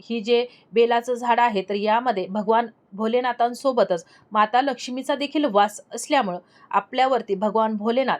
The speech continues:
आणि माता लक्ष्मीचा कृपाशीर्वाद कायम राहणार आहे. त्याचबरोबर बेलाच्या झाडाच्या मुळामध्ये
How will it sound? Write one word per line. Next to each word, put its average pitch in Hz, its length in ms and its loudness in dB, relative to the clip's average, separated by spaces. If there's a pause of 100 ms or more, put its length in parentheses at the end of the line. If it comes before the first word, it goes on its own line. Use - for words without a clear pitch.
आणि 208 160 -6
माता 214 300 -2
लक्ष्मीचा 233 440 -2
कृपाशीर्वाद 247 920 -2
कायम 196 320 2
राहणार 190 320 0
आहे. 185 220 -2 (420)
त्याचबरोबर 294 560 2
बेलाच्या 220 440 0
झाडाच्या 220 420 0
मुळामध्ये 226 540 0